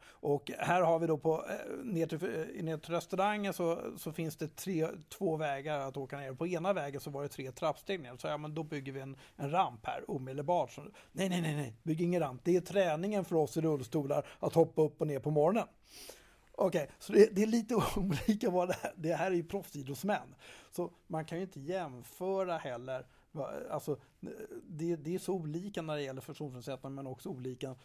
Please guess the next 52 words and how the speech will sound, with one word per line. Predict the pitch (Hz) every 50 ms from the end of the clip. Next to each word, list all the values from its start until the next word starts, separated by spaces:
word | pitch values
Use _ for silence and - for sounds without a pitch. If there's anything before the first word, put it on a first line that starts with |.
| _ _
om | - 139
man | 127 120
sitter | - 127 120 - 131
i | 131
rullstol, | 156 170 151 127 123 - - 147 -
va? | - - - 147 151 214 - -
För | - 127
det | 127
här | - -
är | 247
ju | 269 226
tränade | 202 - - 170 151 143 143 143 147
idrottsmän, | 135 - 131 - - 233 269 - -
så, | - - 165 151 160 - - - -
eh, | - 214
och | - - - 180 175
vissa | 208 190 - - 190
klarar | 185 - 196 185
av | 170 160
det, | 151 151
vissa | 156 156 151 - 165
inte. | 170 160 135 135 - - 202 - -
Så | - 165 160 156 160 156 - - - - - -
det | - 170 175
här | 190 214
blir | 202 202 196
väldigt | 196 180 175 175 175
intressant | 208 185 202 175 - 190 190 185 -
att | 196 -
se, | 190 220
och | 277 320 311 - 180 170 170 170 160 - -
vi | 175 160 160 156 156 165 170
har | 170 185
förberett | 175 - 185 170 156 165 160 165 -
oss. | 208 208 208 -
Vi | 170 156 156
utgår | 156 156 151 - - - 151
från | 139 - 156
att | 147 139
det | - 135
kommer | - - 147 139 135
bli | 135 135 135 131 127 127 123 123 131
jättebra, | 143 135 - 139 135 147 170
men | 180 165 147
vi | 147 151
har | 156 151 147
alla | - 196 185 160 160 180 180
lagen | 170 165 160 165 170 165 160 151 143
som | - - 147 143 135
bor | 147 160 175 165
då, | 135 131 127 123 117 - - - - _ - 131
eh, | 127 127 131 120